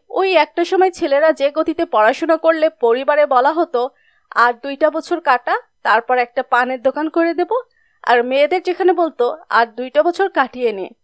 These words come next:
তারপর বিয়ে দিয়ে দেব।'" মোহন এখন সেই দিকেই এগোচ্ছে। এরপর রচনা প্রশ্ন করেন, "গৌরীর কি তাহলে বিয়ে হতে চলেছে?"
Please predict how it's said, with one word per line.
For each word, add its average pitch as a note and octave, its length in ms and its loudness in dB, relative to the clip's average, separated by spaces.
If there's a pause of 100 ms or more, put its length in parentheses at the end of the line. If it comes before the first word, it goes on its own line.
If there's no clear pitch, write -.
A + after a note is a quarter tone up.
(200)
তারপর A#3 380 2
বিয়ে C4 300 -8
দিয়ে A3 220 -4
দেব।'" - 280 -8 (500)
মোহন F4 280 4
এখন F#4+ 240 2
সেই D4 260 -2
দিকেই C#4 340 -4
এগোচ্ছে। - 460 -6 (500)
এরপর A#3 320 0
রচনা A#3+ 340 0
প্রশ্ন D#4 380 -4
করেন, C#4 320 0 (440)
"গৌরীর D4+ 400 2
কি F#4 160 -6
তাহলে F#4+ 380 2
বিয়ে A#3+ 260 -4
হতে F#4+ 220 -2
চলেছে?" A4 520 -4